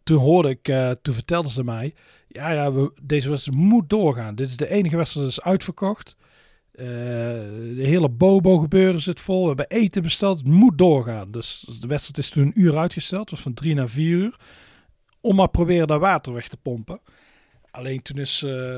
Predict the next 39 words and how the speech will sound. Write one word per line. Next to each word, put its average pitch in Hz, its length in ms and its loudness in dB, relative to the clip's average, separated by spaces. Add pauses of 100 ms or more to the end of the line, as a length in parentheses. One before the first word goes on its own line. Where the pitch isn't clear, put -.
(320)
ze - 180 -12
zeiden 156 340 -2
ook, 160 140 -2
"Ja, 156 260 -4 (520)
de 135 180 -8
brandweer 156 360 0
staat 196 380 0
er 131 80 -4
nu. 135 100 -2
Als 143 140 -4
er - 160 -4
ergens 202 300 -2
een 160 100 2
brandmelding 151 500 0
komt, 139 220 -4
moeten 143 260 -4
ze 147 80 0
weg 180 240 0
en 151 120 -8
dan 151 100 -2
gaat 156 180 -2
de 151 60 -4
wedstrijd 151 380 -6
eruit." 156 440 -6 (540)
Nou, 120 200 -4
gelukkig 170 420 2
voor 151 220 0
Glentoran 139 640 -2 (300)
lukt 139 400 0
het 180 160 -4
nog. 180 240 -2
Ja, 117 160 -8
het 120 160 -12
veld 139 180 -4
was 135 100 -12 (160)
eigenlijk 196 340 0
onbespeelbaar. 139 880 -6
Maar 120 140 -12
ja, 117 220 -10